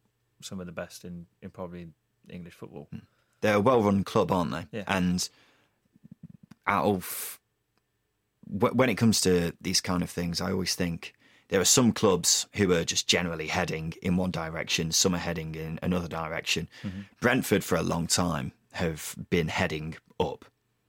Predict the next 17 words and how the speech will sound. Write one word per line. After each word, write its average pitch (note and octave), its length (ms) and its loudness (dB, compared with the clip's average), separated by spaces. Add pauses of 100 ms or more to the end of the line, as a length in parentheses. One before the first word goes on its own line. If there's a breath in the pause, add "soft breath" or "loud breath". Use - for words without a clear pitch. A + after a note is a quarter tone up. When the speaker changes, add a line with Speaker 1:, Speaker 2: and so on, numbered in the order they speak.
(260)
Speaker 2:
and F2 140 0
it's - 140 -4
just - 200 -2
been E2+ 120 0
a D#2+ 40 -4
case E2+ 360 -2
of E2 200 -8
making F2 280 -2
that - 120 -6
final F#2 520 0
step - 420 -2
up D#2 140 -2
to - 100 -2
the C#2+ 80 -8
Premier D2+ 340 -10
League. D2 180 -18 (760 soft breath)
And D#2 380 -2